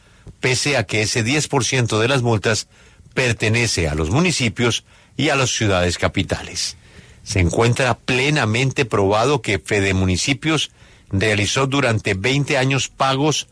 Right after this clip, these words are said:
a empresas privadas, concesionarios, por concepto de cuatrocientos cincuenta mil millones de pesos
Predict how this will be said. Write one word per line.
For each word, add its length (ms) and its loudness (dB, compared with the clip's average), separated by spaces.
a 140 0
empresas 600 0
privadas, 720 0
concesionarios, 1000 0
por 200 2
concepto 600 0
de 160 0
cuatrocientos 920 0
cincuenta 680 2
mil 360 2
millones 840 2
de 180 0
pesos 960 -2